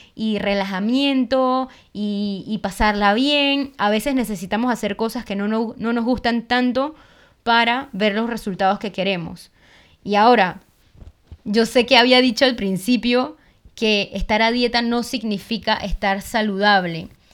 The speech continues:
¿Y esto qué tiene que ver con lo que les estoy compartiendo? Ok, que a veces pensamos, ay, te-, tenemos ese, ese patrón de pensamiento que nos dice, "Ah, es que yo tengo que fregarme,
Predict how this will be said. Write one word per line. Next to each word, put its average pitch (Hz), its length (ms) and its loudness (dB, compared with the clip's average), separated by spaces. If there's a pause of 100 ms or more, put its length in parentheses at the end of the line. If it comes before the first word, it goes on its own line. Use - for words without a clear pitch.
(280)
¿Y 226 140 -2
esto 233 260 -4
qué 240 140 -4
tiene 254 240 -2
que 202 100 -2
ver 202 160 0
con 240 140 -2
lo 214 100 -2
que 196 80 -4
les 180 140 -2
estoy 196 240 -4
compartiendo? 202 840 -2 (320)
Ok, 196 200 -6 (880)
que 220 100 -2
a 208 80 6
veces 220 280 0
pensamos, 208 600 0 (480)
ay, 208 280 -2 (420)
te-, 190 320 -10
tenemos 240 340 2
ese, 202 760 -2 (460)
ese 220 220 -4
patrón 226 400 2
de 240 80 2
pensamiento 220 760 0
que 190 120 -4
nos 196 120 -2
dice, 202 400 -2 (280)
"Ah, 196 100 2
es 185 80 -8
que 214 100 -4
yo 208 140 -2
tengo 226 260 -2
que 220 120 -6
fregarme, 190 800 0